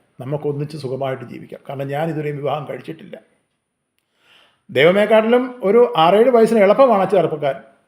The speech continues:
അയാൾ വിവാഹം കഴിച്ചിട്ടില്ല. പക്ഷെ ദൈവമേ കണ്ടു കഴിഞ്ഞപ്പോൾ അയക്കും ഒരു വല്ലാത്ത അനുഭൂതി ദൈവമേലുണ്ടായി. അങ്ങനെയാണ് അവർ ആ തീരുമാനമെടുക്കുന്നത്.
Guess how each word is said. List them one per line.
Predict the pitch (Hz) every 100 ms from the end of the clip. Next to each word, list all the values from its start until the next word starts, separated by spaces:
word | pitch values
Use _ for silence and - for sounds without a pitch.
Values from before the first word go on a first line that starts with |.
| _ _ _ _ _ _
അയാൾ | 143 180
വിവാഹം | 185 202 262 247
കഴിച്ചിട്ടില്ല. | 226 214 139 -
പക്ഷെ | - _ _ _ _ _ _ - 135
ദൈവമേ | 127 147 196
കണ്ടു | 196 190
കഴിഞ്ഞപ്പോൾ | 190 185 180
അയക്കും | 156 165 196 165 - - - _
ഒരു | 151 151
വല്ലാത്ത | 139 151 165 170
അനുഭൂതി | - 123 151 151 175 175
ദൈവമേലുണ്ടായി. | 156 139 151 151 135 123 107 90 - _ _ _ _ _ _ _ _ _ _ _ _
അങ്ങനെയാണ് | 131 156 151 156 160 113 - - _ -
അവർ | 135 147
ആ |
തീരുമാനമെടുക്കുന്നത്. | 143 143 151 160 156 139 127 131 113 -